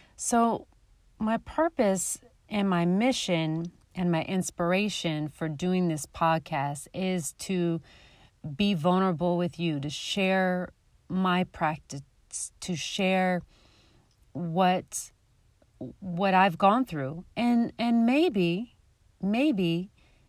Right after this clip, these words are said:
there's a couple of folks out there listening that can resonate with my story and my experience. And so far in sharing,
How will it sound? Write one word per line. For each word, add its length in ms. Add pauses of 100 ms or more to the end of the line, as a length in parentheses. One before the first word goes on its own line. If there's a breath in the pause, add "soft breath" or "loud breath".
(140)
there's 800 (800)
a 100
couple 480
of 100
folks 760
out 240
there 360 (380)
listening 720 (400 soft breath)
that 160
can 140
resonate 640 (680 soft breath)
with 560 (100)
my 380
story 500
and 140
my 180
experience. 1040 (160)
And 720 (720 soft breath)
so 240
far 320
in 100
sharing, 720